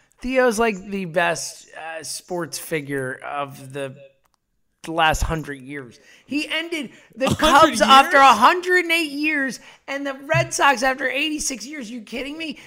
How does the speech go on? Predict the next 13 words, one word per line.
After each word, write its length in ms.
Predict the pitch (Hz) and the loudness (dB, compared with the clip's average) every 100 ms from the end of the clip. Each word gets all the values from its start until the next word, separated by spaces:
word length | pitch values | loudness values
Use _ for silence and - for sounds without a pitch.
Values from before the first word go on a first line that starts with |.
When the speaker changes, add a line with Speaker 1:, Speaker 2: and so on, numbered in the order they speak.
| - | -12
Speaker 1:
Name 280 | 269 311 311 | -8 -8 -6
one 180 | 302 311 | -4 -2
other 220 | 320 311 | -2 -4
person 380 | 226 277 220 240 | -4 -6 -6 -8
who's 140 | 202 | -6
that 200 | 240 247 | -4 -4
kind 200 | 247 262 | -6 -8
of 100 | 233 - | -8 -10
impact 680 | 226 247 233 214 214 - - | -10 -10 -6 -2 -2 -2 -8
on 240 | 196 202 | -10 -8
their 180 | 190 170 | -8 -8
sport. 500 | - - 175 123 - _ _ | -10 -10 -10 -10 -12 _ _
One. 340 | - 160 175 | -16 -12 -12